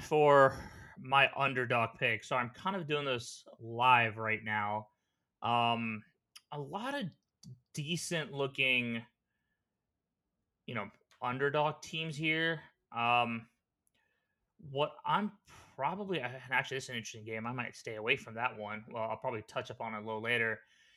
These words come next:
You know, I, I'm, I'm kinda curious to see whether I should ride the hot hand of Cleveland Browns, um, but I'm gonna stay away from them, and I'm actually gonna ride the hot hand of Nick Foles, and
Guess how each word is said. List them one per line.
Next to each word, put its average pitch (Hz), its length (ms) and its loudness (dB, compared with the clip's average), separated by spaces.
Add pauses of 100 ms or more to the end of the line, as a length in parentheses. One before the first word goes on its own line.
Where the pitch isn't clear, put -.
(100)
You 143 100 -2
know, 139 100 6
I, 127 260 4
I'm, 139 220 2
I'm 139 120 -2
kinda 185 220 2
curious 190 460 2
to 156 60 -10
see 165 180 -2
whether 143 260 2
I 139 60 4
should 135 180 -4
ride 127 340 2
the 139 60 -2
hot 127 260 4
hand 139 280 2
of 117 100 -6
Cleveland 123 380 -4
Browns, 120 720 2 (480)
um, 113 680 2 (600)
but 135 340 4
I'm 127 320 -2
gonna 214 220 0
stay 160 400 0
away 143 280 0
from 127 360 -10
them, 117 380 0
and 113 600 0 (720)
I'm 127 160 -2
actually 139 460 2
gonna 135 180 2
ride 117 400 2
the 113 140 -2
hot 117 400 0
hand 120 480 0
of 113 340 0
Nick 117 240 -2
Foles, 131 380 -2
and 113 100 0